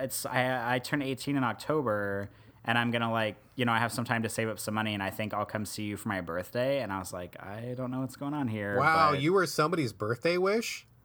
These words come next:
Speaker 2: Wow, that's a th-,
Speaker 1: Ah.
Speaker 2: that's a thing.
Speaker 1: Uh, I
Speaker 2: I mean,
Speaker 1: mean,
Speaker 2: like,
Speaker 1: if
Speaker 2: what, what is she thinking? I mean, is,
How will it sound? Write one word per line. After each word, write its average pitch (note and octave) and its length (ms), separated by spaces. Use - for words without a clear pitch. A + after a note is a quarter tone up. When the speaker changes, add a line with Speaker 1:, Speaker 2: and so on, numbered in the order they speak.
Speaker 2:
Wow, B2+ 360
that's C#3+ 160
a C3 40
th-, - 60
Speaker 1:
Ah. - 100
Speaker 2:
that's F#3 180
a G#3 80
thing. C#3 460
Speaker 1:
Uh, F2+ 40
I G2 680
Speaker 2:
I C#3 100
mean, F3 80
Speaker 1:
mean, F#3+ 140
Speaker 2:
like, G3 140
Speaker 1:
if B2+ 60
Speaker 2:
what, A#2+ 240
what G3+ 180
is A#3+ 120
she G#3+ 120
thinking? G#3+ 460
I F#3 60
mean, F3 160
is, D3 260